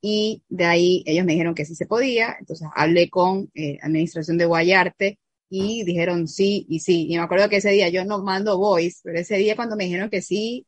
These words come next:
me acuerdo que yo iba por la Kennedy al consultorio y les mandé un mensaje de voz, creo que dos minutos, yo emocionadísima porque nos habían dicho que sí, todo lo que teníamos que hacer.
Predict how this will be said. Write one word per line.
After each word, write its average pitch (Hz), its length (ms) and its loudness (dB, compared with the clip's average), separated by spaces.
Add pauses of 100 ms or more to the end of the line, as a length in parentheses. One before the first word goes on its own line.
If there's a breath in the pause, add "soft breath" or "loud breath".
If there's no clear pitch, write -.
me - 80 -6
acuerdo 180 220 0
que 185 100 -2
yo 180 180 0
iba 196 360 0
por 170 120 -6
la 165 120 -4
Kennedy 202 480 0
al 165 100 -2
consultorio 185 800 0
y 175 80 -2
les 180 140 -2
mandé 170 200 -6
un 185 60 -4
mensaje 196 360 -2
de 202 100 4
voz, 202 160 2
creo 202 180 0
que 208 100 -2
dos 196 160 2
minutos, 196 480 -2
yo 170 100 -2
emocionadísima 190 720 -4
porque 185 200 -4
nos 175 160 -4
habían 165 140 -4
dicho 202 220 -8
que 165 160 -2
sí, 247 300 0
todo 220 160 2
lo 214 100 0
que 196 80 0
teníamos 185 280 -2
que - 100 -8
hacer. 240 480 2